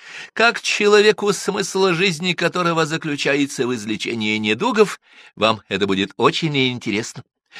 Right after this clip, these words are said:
Минуточку, я покажу вам больное место». Господина с нами уже не было. Он проскользнул в щель, чтобы поговорить с барышней наедине. Лебрен попытался последовать за ним, буркнув, что щас не имеет возможности осмотреть меня.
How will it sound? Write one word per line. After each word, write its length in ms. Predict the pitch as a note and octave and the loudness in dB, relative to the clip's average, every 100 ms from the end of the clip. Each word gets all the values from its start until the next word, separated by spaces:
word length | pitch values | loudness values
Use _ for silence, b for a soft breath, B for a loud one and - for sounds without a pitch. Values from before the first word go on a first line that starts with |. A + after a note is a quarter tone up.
| B | B
Минуточку, 640 | A3 B3+ C4 B3 G3 - A3+ | -2 0 0 -2 -4 -4 0
я 140 | G3+ | 2
покажу 380 | G3 F3+ D#3+ E3 | 2 -2 0 2
вам 200 | D#3 D3 | 0 2
больное 460 | C#3 C3 A#2+ A2+ | 2 2 0 -2
место». 380 | G2+ A#2 - - - _ _ _ _ _ _ _ _ | -4 -8 -10 -14 -16 _ _ _ _ _ _ _ _
Господина 720 | E2+ F2+ F2+ - G2 F2+ A#2 | -12 -6 -6 -4 -4 -2 -4
с 120 | C3+ - | -6 -6
нами 200 | G#2+ B2 | -8 -6
уже 200 | A#2+ B2+ | -8 -6
не 220 | G2+ G2+ | -4 -4
было. 240 | A2+ C#3+ - _ _ _ _ _ B B B | -4 -6 -10 _ _ _ _ _ B B B
Он 140 | F#2+ F#2 | -10 -4
проскользнул 640 | G2 - G#2+ F2+ F#2+ G#2+ | -4 0 -2 0 -2 -2
в 60 | G#2+ | -2
щель, 380 | - - G#2 G2 | -4 -2 -2 -2
чтобы 200 | A2+ - | -6 -6
поговорить 380 | A2+ G#2 A#2 | 0 0 0
с 80 | G2 | -4
барышней 540 | F2 G#2+ A#2 - C3 B2+ | -2 -2 -2 -10 -10 -8
наедине. 500 | C3+ B2 C3+ A#2 - _ _ _ _ _ b b b b b | -8 -6 -6 -6 -10 _ _ _ _ _ b b b b b
Лебрен 560 | - G2 F#2 F#2 F#2+ F2+ | -2 0 2 2 2 0
попытался 520 | F2 F#2 F2+ F2+ - | -6 -4 -2 -2 -2
последовать 540 | F#2+ E2+ F#2 F2 F2+ E2 | -6 -4 -4 -2 -2 -2
за 160 | E2+ | -2
ним, 420 | F#2 F#3+ D#3 G2+ | 0 -2 0 0
буркнув, 360 | F2+ F2+ - F2 | -2 -4 -4 -6
что 240 | - F2 | 0 0
щас 380 | F2 G#2 F#2+ - | 0 0 -4 -4
не 160 | F#2+ F#2+ | -4 -2
имеет 320 | F#2+ F#2+ F2+ | 0 -2 0
возможности 800 | F#2 F2+ G#2 A#3+ D#3 G2+ - - | -2 -2 -2 -2 -4 -6 -2 -2
осмотреть 540 | F3+ F#3 F3+ G2+ G2 | -2 -4 -6 -6 -6
меня. 220 | G#2 G2+ | -4 -4